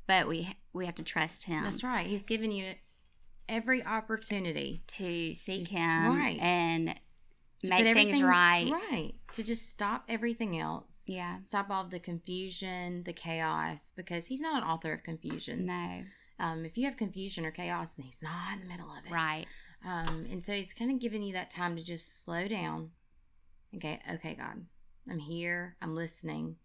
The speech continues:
Speaker 2: What is it that you want to tell me?
Speaker 1: Right.
Speaker 2: What is it that you want me to do? How can I be used in
Speaker 1: And
Speaker 2: this
Speaker 1: turn
Speaker 2: time?
Speaker 1: our worries into prayers.
Speaker 2: That's right.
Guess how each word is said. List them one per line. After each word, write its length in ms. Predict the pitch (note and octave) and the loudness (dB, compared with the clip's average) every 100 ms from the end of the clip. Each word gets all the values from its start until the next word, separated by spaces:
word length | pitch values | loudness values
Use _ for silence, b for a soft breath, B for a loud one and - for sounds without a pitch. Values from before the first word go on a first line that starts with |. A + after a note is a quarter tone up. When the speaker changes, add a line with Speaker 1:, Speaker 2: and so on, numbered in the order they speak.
| _ | _
Speaker 2:
What 200 | - E3+ | -6 -2
is 120 | E3 D#3 | -2 -4
it 80 | B2+ | -8
that 200 | - - | -8 -8
you 80 | - | -6
want 180 | - - | -6 -6
to 80 | F3+ | -6
tell 260 | - - F#3 | -4 -4 -4
me? 40 | |
Speaker 1:
Right. 200 | F3+ - | -6 -8
Speaker 2:
What 200 | F3 F3 | -4 -2
is 160 | F3+ F3 | -2 -6
it 100 | E3 | -6
that 240 | E3 - | -8 -8
you 100 | E3 | -8
want 200 | D#3+ D#3 | -6 -6
me 180 | - E3+ | -4 -4
to 100 | E3+ | -6
do? 260 | D3 C3+ G#2 - B | -8 -10 -12 -16 B
How 180 | - G3+ | 0 0
can 320 | G#3 G3 F3 - B B - | 0 -4 -4 -8 B B 2
I 380 | F#3 F3+ F3 E3+ | 6 8 6 2
be 120 | E3+ E3 | -2 -4
used 520 | D#3 D#3 C3 E3 - | -4 -4 -4 -4 0
in 60 | G3 | 2
Speaker 1:
And 80 | E3 | 2
Speaker 2:
this 80 | - | 4
Speaker 1:
turn 220 | G#3 A3 | 6 6
Speaker 2:
time? 20 | |
Speaker 1:
our 260 | G3+ F#3+ F3 | 6 4 2
worries 600 | E3 E3+ F3 F#3 F3+ F3 | 0 0 0 0 -2 -2
into 180 | E3+ E3 | -2 -2
prayers. 880 | - E3 D#3 E3 F3+ G#3+ G#3+ E3+ | -6 -2 -2 -2 -4 -4 -4 -6
Speaker 2:
That's 40 | - | -8
right. 280 | A3 G3 | -8 -8